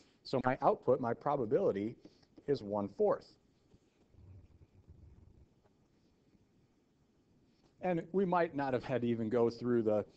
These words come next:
thirteen out of fifty-two. You might say, "Oh, there are four suits to choose from. I'm hoping to choose a heart out, so it's a one-fourth probability." Um, or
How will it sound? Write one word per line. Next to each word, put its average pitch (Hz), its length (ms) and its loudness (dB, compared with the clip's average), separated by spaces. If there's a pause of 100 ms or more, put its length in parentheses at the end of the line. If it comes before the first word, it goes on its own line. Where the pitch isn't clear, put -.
(220)
thirteen 131 340 0
out 110 140 0
of - 80 -4
fifty-two. 123 320 -2
You 113 100 0
might 120 240 -2
say, 123 180 0
"Oh, 156 140 4
there 123 180 6
are 101 60 0
four 131 460 0 (160)
suits 143 400 0
to 135 100 -6
choose 123 320 0
from. 117 320 0 (540)
I'm 127 260 0
hoping 117 320 -2
to 107 60 -6
choose 107 280 -6
a 95 40 -4
heart 131 320 -4
out, 131 300 2 (220)
so 123 160 -4
it's 113 100 -2
a 120 40 2
one-fourth 107 600 -2
probability." 98 680 -2 (340)
Um, 101 220 -4
or 127 320 6